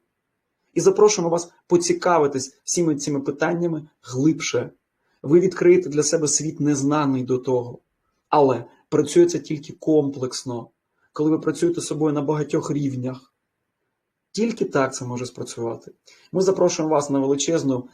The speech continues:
і величну подію, яку станеться в липні. Це лише буде репетиція перед тим, що буде ставатися далі, але там ви відчуєте те, що не відчували. Зрозумієте те, що не розуміли. Побачите те, що не бачили.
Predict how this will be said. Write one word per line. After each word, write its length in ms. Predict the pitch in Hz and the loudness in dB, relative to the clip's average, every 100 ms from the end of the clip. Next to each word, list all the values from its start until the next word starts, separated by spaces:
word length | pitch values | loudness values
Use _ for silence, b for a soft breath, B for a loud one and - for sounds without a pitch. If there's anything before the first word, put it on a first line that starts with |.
| B | B
і 100 | 143 | -2
величну 520 | 135 160 165 - 127 | 4 4 4 0 -6
подію, 260 | 127 123 127 | -6 -4 -4
яку 180 | - 123 | -4 -6
станеться 460 | - 127 123 - | -4 -4 -4 -6
в 60 | 127 | -2
липні. 280 | 160 170 143 | -2 -2 -6
Це 160 | - | -4
лише 200 | - - | -4 -4
буде 200 | 127 127 | -4 -2
репетиція 480 | 139 143 151 151 123 | -2 -2 -2 -2 -2
перед 220 | - 127 | -2 -4
тим, 140 | 147 139 | -4 -6
що 120 | - | -4
буде 240 | 139 131 B B | 0 -2 B B
ставатися 540 | - 147 139 135 127 123 | -4 2 2 2 -2 0
далі, 280 | 135 170 | 2 4
але 160 | 135 131 | 2 0
там 220 | 135 143 | -2 -2
ви 120 | 143 139 B | -2 -4 B
відчуєте 480 | 135 139 - 160 147 | -8 -4 0 0 0
те, 140 | 139 | 0
що 160 | 143 143 | 0 0
не 80 | 139 | -2
відчували. 480 | 135 - 127 120 - _ b b | -2 -4 -4 -4 -8 _ b b
Зрозумієте 520 | 131 143 151 175 185 | -2 0 2 0 -2
те, 180 | - 170 | 2 2
що 160 | - 165 | 2 0
не 140 | 160 | 2
розуміли. 560 | 160 156 165 160 135 - b b | 2 0 0 0 -2 -4 b b
Побачите 500 | 147 143 160 165 - | 0 4 2 2 -2
те, 140 | 139 151 | 0 0
що 160 | - | 0
не 140 | 147 143 | 0 0
бачили. 640 | 123 151 160 - 135 123 | 2 0 0 0 0 -2